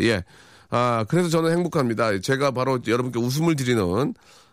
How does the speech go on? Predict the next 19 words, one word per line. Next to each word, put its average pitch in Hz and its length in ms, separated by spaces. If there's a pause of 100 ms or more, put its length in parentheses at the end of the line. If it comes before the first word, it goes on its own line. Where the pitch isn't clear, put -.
(120)
아, 101 140
그런 117 220
직업을 117 260
가지고 110 300
있기 101 160
때문에. 92 560
예, 101 160
그러나 151 340
요즘 139 240
웃음을 151 300
많이 143 240
못 131 240
드리고 185 340
있습니다. 98 440
그래서 127 260
정말 117 260
죄송하다는 113 480
말씀 92 300
드리고요. 87 400